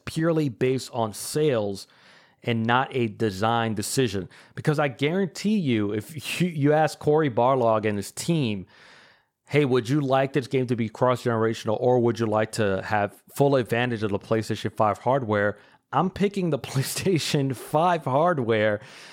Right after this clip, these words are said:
because it gives me a lot more wiggle room to deliver whatever story I'm trying to tell. I now have so many more tools at my disposal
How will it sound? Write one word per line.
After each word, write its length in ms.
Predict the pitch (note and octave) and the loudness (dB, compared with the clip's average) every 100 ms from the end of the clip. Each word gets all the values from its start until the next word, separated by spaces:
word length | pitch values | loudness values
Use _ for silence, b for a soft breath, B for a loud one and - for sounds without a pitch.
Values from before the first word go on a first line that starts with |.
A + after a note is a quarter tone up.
| B B | B B
because 440 | B2 A#2+ D3+ C#3 - | -4 0 2 2 0
it 240 | C#3 A#2 A#2 | -4 -2 0
gives 340 | C#3+ C3 A#2+ | 0 0 -4
me 220 | B2+ B2+ - | -2 -2 0
a 80 | |
lot 380 | A2+ A#2 B2 C#3+ | 0 0 0 0
more 260 | C#3 C3 A#2 | 0 2 0
wiggle 440 | F#2 A2+ D3 D#3+ | 0 0 2 2
room 320 | A#2+ A2+ G#2+ | 2 0 -2
to 120 | G2+ A#2+ | -2 -2
deliver 840 | A2 G2+ G#2 B2 A2+ G#2+ G#2 G2+ A#2 | 0 2 2 0 2 2 2 0 -2
whatever 540 | A2+ C3 C3+ D#3 F#3+ | 0 2 4 2 0
story 540 | - - D3+ D#3+ D#3 | -2 0 2 4 2
I'm 140 | B2+ B2+ | 0 -2
trying 380 | - C#3 C3+ A#2 | -4 -4 -4 -4
to 120 | A2 | -6
tell. 640 | - - E3 C3+ G#2 G2+ - | -4 0 2 2 2 0 0
I 180 | A2+ B2 | 0 0
now 300 | B2+ B2+ A#2+ | 2 2 0
have 440 | G#2 A#2 A2 - - | 0 -2 -2 -6 -10
so 400 | - - D3+ E3+ | -4 2 2 4
many 240 | E3 D3+ | 2 0
more 240 | C3+ C#3 | 0 0
tools 400 | C3+ - D3 B2+ | 0 0 0 2
at 80 | B2+ | 2
my 160 | A#2 A2+ | 2 0
disposal 880 | A2 - - C#3 C3+ G#2+ G#2 G#2 | -2 -6 -6 -4 -4 -4 -8 -8